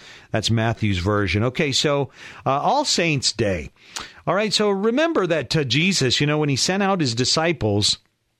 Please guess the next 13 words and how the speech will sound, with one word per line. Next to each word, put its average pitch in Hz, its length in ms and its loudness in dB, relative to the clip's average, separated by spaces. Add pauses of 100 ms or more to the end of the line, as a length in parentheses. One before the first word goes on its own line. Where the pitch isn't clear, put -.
(960)
uh, 127 220 0
his 131 200 2
instruction 139 720 0
was, 110 480 2 (180)
uh, 110 380 0 (100)
and 131 140 0
he 120 80 2
sent 160 240 0
them 156 160 0
out 147 160 0
into 143 240 0
the 151 80 0
world, 117 640 0